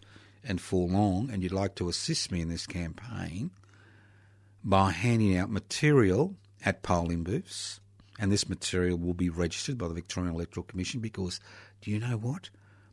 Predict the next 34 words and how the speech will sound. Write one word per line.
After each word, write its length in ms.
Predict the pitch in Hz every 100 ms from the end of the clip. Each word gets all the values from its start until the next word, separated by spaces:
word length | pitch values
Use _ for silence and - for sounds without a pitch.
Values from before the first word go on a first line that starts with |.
| -
You 140 | 104
can't 420 | - - 156 170 -
hand 600 | - - 131 127 127 117 - -
out 340 | 95 98 120 - -
material 760 | 98 - - 107 95 95 101 - 104
outside 600 | 113 - - 120 120 -
a 60 |
polling 480 | 101 - 95 92 87
booth 320 | 85 92 92 - - - -
in 120 | 101
a 40 |
Victorian 560 | 92 90 - 120 120 117
state 300 | - 104 101
election 580 | 95 82 - - 85 - - - -
which 180 | 95
has 200 | 98 90
not 200 | 90 107 - - -
been 360 | 104 113 117 104
registered 840 | 92 87 107 131 160 - 101 85
by 160 | 87 87
the 80 |
Victorian 680 | 90 95 80 - 87 101 110
Electoral 400 | 87 98 - 95
Commission. 500 | - 85 87 - 85 - - - - -
And 120 | 98
I'm 120 | 104
in 140 | 110
the 80 | 107
process 420 | 101 95 87 -
of 100 | 87
having 280 | 80 90 85
my 160 | 85 82
material 640 | 82 - - 82 82 80
registered 520 | 90 110 160 - 185